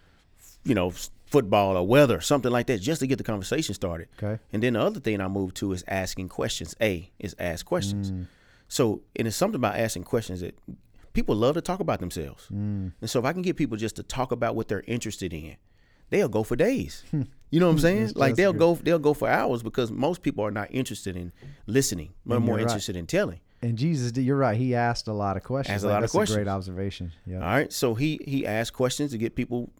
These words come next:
Speaker 1: thinking about their worldview or what they believe. And, uh, so I'll just keep it at a small talk,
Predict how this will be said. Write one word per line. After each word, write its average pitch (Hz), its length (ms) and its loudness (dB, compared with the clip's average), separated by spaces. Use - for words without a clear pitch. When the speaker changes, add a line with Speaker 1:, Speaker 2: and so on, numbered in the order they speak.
Speaker 1:
thinking 107 160 0
about 110 220 0
their 113 120 2
worldview 117 540 2
or 107 60 0
what 104 140 -2
they 110 100 -2
believe. 123 500 0
And, 117 180 0
uh, 113 200 2
so 147 140 4
I'll 202 120 6
just 196 160 -2
keep 160 180 0
it 139 60 4
at 104 100 0
a 95 40 -6
small 135 380 0
talk, 90 300 -6